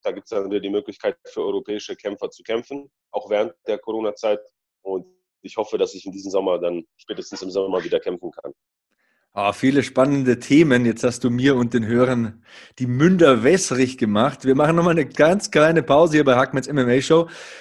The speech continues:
Speaker 2: und dann sprechen wir über Fight Island, Dana White und vieles mehr mit Peter Sobotta. Dranbleiben. Weiter geht's bei Hackmans M M A Show. Heute zu Gast Peter Sobotta. Peter, und jetzt hast du natürlich das Interesse geweckt.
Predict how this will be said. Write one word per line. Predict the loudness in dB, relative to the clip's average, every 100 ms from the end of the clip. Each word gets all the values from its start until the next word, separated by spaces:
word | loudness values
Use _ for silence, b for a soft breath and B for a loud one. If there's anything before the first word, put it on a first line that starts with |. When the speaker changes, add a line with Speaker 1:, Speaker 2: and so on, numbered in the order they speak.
| B
Speaker 2:
und | -4
dann | -4
sprechen | -2 -4 -2 2
wir | 2
über | 4 0
Fight | 2 4 4 4 0
Island, | 2 4 2 0 -2
Dana | 2 4 4 4
White | 4 2 0
und | -6 -10
vieles | -6 -4 -4 -2
mehr | 0 2 0
mit | -2 -2 -4 _
Peter | -4 -4 -2 -4 -6
Sobotta. | -8 -4 -2 -4 -6 -6
Dranbleiben. | -2 0 -2 -4 _ _ _ _ _ _ _ _ _ _ _ _ _ _
Weiter | -4 -2 0
geht's | 0
bei | 2
Hackmans | 2 2 -2 -2
M | -4
M | 0
A | 0
Show. | 2 4 4
Heute | 4 0
zu | -4 -2
Gast | -2 -2
Peter | -2 0 2 0
Sobotta. | 0 0 0 0 0 0
Peter, | 0 -2 0 0
und | 0 -4
jetzt | -6 -12 -12
hast | -10 -8
du | -6
natürlich | -4 -4 -6
das | -8
Interesse | -10 -8 -6 -6 -8
geweckt. | -8 -8 -8 -10